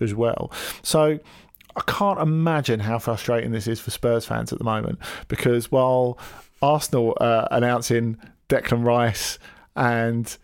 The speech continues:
Timber, and, you know, they, they, they're getting players in to take it to the next level, Spurs are announcing ticket price rises, and they finished eighth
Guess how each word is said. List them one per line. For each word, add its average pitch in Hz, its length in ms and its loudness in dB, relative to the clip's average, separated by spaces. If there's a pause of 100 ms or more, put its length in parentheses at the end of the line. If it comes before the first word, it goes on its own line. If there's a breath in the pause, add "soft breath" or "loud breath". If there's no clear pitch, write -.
(180)
Timber, 120 720 2 (340 loud breath)
and, 110 500 0 (120)
you 135 200 -4
know, 120 160 2
they, 123 140 2
they, 131 200 2
they're 139 160 4
getting 127 400 0
players 135 380 2
in 113 160 0
to - 80 -10
take 120 240 0
it 123 100 -6
to - 100 -4
the 120 60 2
next 120 260 0
level, 110 420 0 (560 loud breath)
Spurs 156 420 2
are 127 60 2
announcing 123 720 0 (420 loud breath)
ticket - 420 0
price 131 340 2
rises, 113 640 2 (140)
and 117 320 0 (120)
they 120 100 2
finished 113 280 -2
eighth 117 320 -2